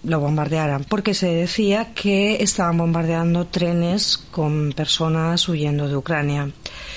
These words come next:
Ellas y el resto de pasajeros al mismo tiempo no se podían mover, ni hablar,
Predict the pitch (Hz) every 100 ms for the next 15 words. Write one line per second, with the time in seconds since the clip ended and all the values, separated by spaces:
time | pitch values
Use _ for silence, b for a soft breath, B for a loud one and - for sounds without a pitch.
0 | B B B B B B 220 208 208 208
1 | 208 - 208 175 185 - 185 190 185 214
2 | 214 175 170 170 196 196 180 170 - 180
3 | 175 175 170 170 170 214 240 240 196 165
4 | 160 156 151 160 202 208 175